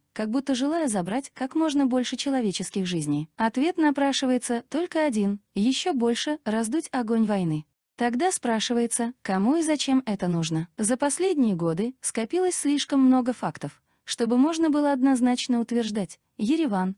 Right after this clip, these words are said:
уже не оглядываясь на мнение России, исполняет чей-то заказ. Как передаёт А З, A Z, об этом пишут аналитик Азар Ахмедбейли для Тренд, российский журналист и общественный деятель Максим Шевченко,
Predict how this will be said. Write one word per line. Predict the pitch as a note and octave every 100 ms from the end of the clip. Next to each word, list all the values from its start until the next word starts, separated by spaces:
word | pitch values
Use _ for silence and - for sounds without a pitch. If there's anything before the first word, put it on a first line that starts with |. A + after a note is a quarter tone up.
| _ -
уже | A3+ D4+
не | E4+
оглядываясь | E4 D4 C#4+ C4+ C#4 -
на | B3
мнение | A#3 A#3+ A#3+
России, | A#3 A3+ - C#3+ D3+ _
исполняет | F#3+ - G#3+ A#3 D#4+ E4+
чей-то | - A#3 A3+
заказ. | G#3+ F#3+ C#3 - - -
Как | B3+ D4+
передаёт | - F4+ D#4 D4+ A3 G3+
А | G#3
З, | F#3 F3+ - _ _
A | - C4 D4
Z, | A#3 A#3 C4 -
об | G3 B3
этом | F4 F4+
пишут | E4+ C#4+ C4+ C4+
аналитик | - A3+ G#3+ G#3 F#3 D#3 -
Азар | E3+ D#3+ A3+ C4
Ахмедбейли | G#3+ - B3 A3+ C4 F4+ E4+
для | C4+ G#3+
Тренд, | F#3+ D#3+ D3 - -
российский | G#3+ A3+ A#3+ F#4 F#4+ - D4+
журналист | C#4+ C#4 C4 G#3 F3+ - -
и | A3+
общественный | B3 - F4+ - D4+ C#4
деятель | A3 A#3+ A3+ A#3+ -
Максим | A3 A#3 - F4+
Шевченко, | E4+ D#4+ - F3+ D3+ D3